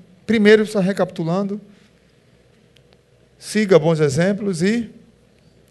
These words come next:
seja um bom exemplo. Segundo, encorajem uns aos outros. Terceiro,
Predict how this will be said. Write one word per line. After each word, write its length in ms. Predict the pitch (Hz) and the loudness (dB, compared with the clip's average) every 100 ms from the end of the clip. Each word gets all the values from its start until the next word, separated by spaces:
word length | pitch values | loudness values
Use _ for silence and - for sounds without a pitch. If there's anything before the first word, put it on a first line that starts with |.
| _ _ | _ _
seja 400 | - - 175 160 | -12 -2 0 2
um 40 | 156 | 0
bom 140 | 151 | 0
exemplo. 440 | 139 117 110 98 110 | 0 -2 -4 -6 -10
Segundo, 640 | - 170 160 202 196 214 - - _ _ _ _ _ _ - | -10 -6 -4 -4 -4 -10 -16 -20 _ _ _ _ _ _ -6
encorajem 800 | 180 175 180 143 143 180 175 175 | -4 2 4 4 4 2 0 -2
uns 160 | 170 | -2
aos 180 | 156 131 | -4 -4
outros. 360 | 147 165 165 151 | -4 -4 -6 -10
Terceiro, 680 | - 151 - 160 175 180 180 | -8 -8 -6 -2 -2 -2 -6